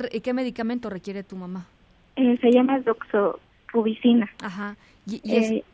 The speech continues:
Speaker 1: y eso qué, qué, qué, qué hace este medicamento? O sea
Speaker 2: Eso es lo que le está quemando ahorita el tumor que ella tiene. Como ya es mayor, bueno, ya está regado,
Speaker 1: Ujú.
Speaker 2: es lo que ahorita ella le estaba haciendo que redujera.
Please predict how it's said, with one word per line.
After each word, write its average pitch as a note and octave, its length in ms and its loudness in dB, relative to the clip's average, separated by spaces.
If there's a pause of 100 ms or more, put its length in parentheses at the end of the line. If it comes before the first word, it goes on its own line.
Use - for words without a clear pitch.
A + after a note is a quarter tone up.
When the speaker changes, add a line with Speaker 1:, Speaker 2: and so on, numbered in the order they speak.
(140)
Speaker 1:
y A3+ 100 -8
eso A3 200 -8
qué, G#3+ 220 -8
qué, - 220 -10
qué, G#3 400 -8
qué A#3+ 100 -4
hace G#3 300 -4
este F#3+ 200 -16
medicamento? F3+ 540 -12
O F3 40 -20
sea F3+ 280 -18
Speaker 2:
Eso B3 200 4
es C4 100 2
lo B3+ 100 6
que A3+ 100 -4
le A3+ 100 2
está A#3 200 -8
quemando A#3 380 4
ahorita A3+ 280 2
el A3 120 2
tumor G#3+ 320 0
que G#3+ 220 2
ella A3 180 2
tiene. B3 320 4
Como G#3+ 280 0
ya A#3 160 6 (100)
es C4 120 4 (140)
mayor, B3 500 4 (300)
bueno, A#3+ 220 2
ya A#3 140 2
está A#3 200 -2
regado, A#3 580 2
Speaker 1:
Ujú. G#3+ 300 -8 (280)
Speaker 2:
es A3+ 160 -4
lo A3+ 120 4
que G#3+ 180 0
ahorita A3+ 600 2
ella A3+ 220 0
le A3+ 120 -2
estaba A3 460 0
haciendo A3 380 -6
que G#3+ 140 -4
redujera. G#3+ 640 -2